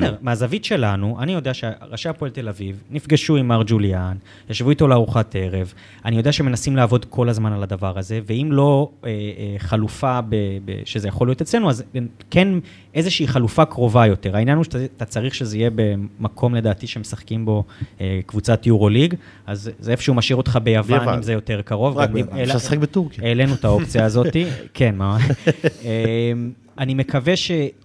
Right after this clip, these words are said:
Speaker 2: או שזה יחזור לארץ, או שזה באמת יהיה ביוון, אם זה יתאפשר, כי ההבדל, תראה, גם ב-, בעשרת אלפים איש, אה,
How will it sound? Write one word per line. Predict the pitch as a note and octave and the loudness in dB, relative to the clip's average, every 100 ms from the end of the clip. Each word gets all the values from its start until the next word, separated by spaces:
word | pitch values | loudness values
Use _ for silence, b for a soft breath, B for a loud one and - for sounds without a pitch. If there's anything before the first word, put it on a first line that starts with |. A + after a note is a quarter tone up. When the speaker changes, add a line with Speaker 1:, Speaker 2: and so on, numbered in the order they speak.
| - | 0
Speaker 2:
או | |
שזה | E3 F#3+ F3+ | 2 2 2
יחזור | C#3 E3 D#3+ | 2 2 4
לארץ, | D#3 D3+ D3 - | 4 2 -2 -4
או | C#3+ | -2
שזה | D#3+ C#3 | 0 0
באמת | B2+ C3+ C3+ | 0 -2 0
יהיה | B2+ | 0
ביוון, | C3 A#2 A2+ B2+ | 2 0 0 -2
אם | B2 | -2
זה | A2+ | -4
יתאפשר, | G#2+ A2 - E3 F#3 F3+ B B B - | -4 -6 2 4 4 2 B B B -8
כי | B2+ A#2 A2+ A2+ - - - | -2 0 2 0 -2 -4 0
ההבדל, | A2+ A2 A2+ C3+ E3+ C#3+ A#2+ - | 0 2 0 2 2 2 -2 -8
תראה, | - G#2+ F#2 - - | -10 -6 -8 -10 -8
גם | A2+ D3+ D#3 | 0 0 2
ב-, | C3 A2 G2+ G2 G2+ - | 2 2 -2 -6 -10 -14
בעשרת | G#2 G2 - C#3 C#3 | -10 -8 -4 -2 -2
אלפים | A#2+ - A2 | -2 -2 -2
איש, | C3 - A2 | -2 -4 -4
אה, | G#2 | -4